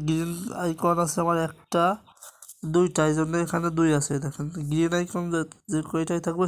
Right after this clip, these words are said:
সে কয়টা এখানে দেখাতো। মোট পাঁচটা ক্রাইটেরিয়ার ভিতরে আমার দুইটা হয়েছে। এই হচ্ছে Facebook প্রোফাইল বা পেজে কীভাবে আপনি মনিটাইজেশন হয়েছে কি না বা হতে কত বাকি অথবা ওয়াচ টাইম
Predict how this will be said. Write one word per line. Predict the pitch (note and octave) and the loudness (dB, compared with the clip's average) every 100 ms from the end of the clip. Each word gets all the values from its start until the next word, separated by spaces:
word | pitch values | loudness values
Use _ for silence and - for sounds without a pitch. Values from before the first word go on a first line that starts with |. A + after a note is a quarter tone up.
| - | 0
সে | D#3 | 0
কয়টা | E3 D#3+ D#3+ | 0 -2 -2
এখানে | E3 D3+ | -2 -2
দেখাতো। | C#3+ C3+ C#3+ D3 - - - - _ - - - | -2 -4 -4 -10 -10 -20 -20 -20 _ -20 -20 -4
মোট | D#3+ E3 - | -2 0 2
পাঁচটা | D#3+ - F3 | 2 2 -2
ক্রাইটেরিয়ার | E3+ E3 E3 F3 F3+ F3+ | 0 0 0 0 0 0
ভিতরে | F3+ F3+ F3+ | -2 0 0
আমার | E3+ D3+ | 0 0
দুইটা | D3+ D3 C#3+ | 0 0 0
হয়েছে। | C3+ C3+ E3+ - _ _ _ _ _ _ _ _ _ - | -2 -4 -8 -12 _ _ _ _ _ _ _ _ _ -2
এই | D#3+ | 0
হচ্ছে | E3+ D#3+ - F#3+ G3+ A3 - _ _ _ _ _ _ | 0 0 -2 0 0 -2 -8 _ _ _ _ _ _
Facebook | - D3+ D#3+ F#3+ F#3 - | 0 0 2 -2 -2 -2
প্রোফাইল | E3+ D3+ E3 F3 F3 | -2 0 0 0 0
বা | E3 - | -2 0
পেজে | E3 D#3+ F3 F#3 | 0 2 0 -2
কীভাবে | - E3+ E3 E3+ | -2 -2 0 0
আপনি | D#3 F3 D#3+ | 0 -2 0
মনিটাইজেশন | D#3+ D#3+ D#3+ E3 E3 E3 E3+ E3+ F3 E3+ | -2 -2 -2 0 0 0 -2 -2 -4 0
হয়েছে | D3+ D3 E3+ D#3 | 0 0 -4 -4
কি | E3 | -4
না | E3 | -2
বা | E3 D#3 | 0 0
হতে | D3+ E3+ - | -2 -4 -2
কত | D#3+ D#3 D#3+ D#3 - - - - _ _ _ | -4 0 -2 -2 -6 -20 -20 -20 _ _ _
বাকি | D3+ D#3 - E3 | -2 -2 0 -2
অথবা | D#3+ E3 E3+ D#3+ | -2 -2 0 2
ওয়াচ | D#3 D#3 - | 0 0 -2
টাইম | D#3+ | -2